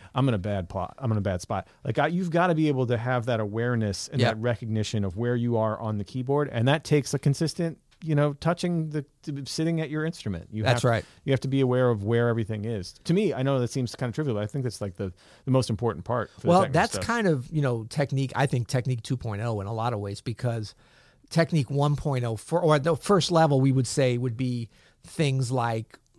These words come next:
Speaker 2: you know, uh, agility, speed, uh, velocity, sound, and those things that are all, like, kind of the basic elements of technique that we put together,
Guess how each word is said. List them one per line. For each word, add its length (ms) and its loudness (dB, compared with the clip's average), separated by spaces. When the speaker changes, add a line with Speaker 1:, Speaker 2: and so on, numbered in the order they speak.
Speaker 2:
you 100 -2
know, 300 -6
uh, 200 -6
agility, 640 2
speed, 960 -2
uh, 320 -2
velocity, 960 0
sound, 540 0
and 80 -4
those 200 -2
things 240 -6
that 120 -2
are 80 -4
all, 300 -4
like, 180 -6
kind 160 -4
of 80 -6
the 80 -4
basic 400 -2
elements 520 2
of 300 -4
technique 380 -6
that 80 -8
we 100 -8
put 220 -6
together, 440 -6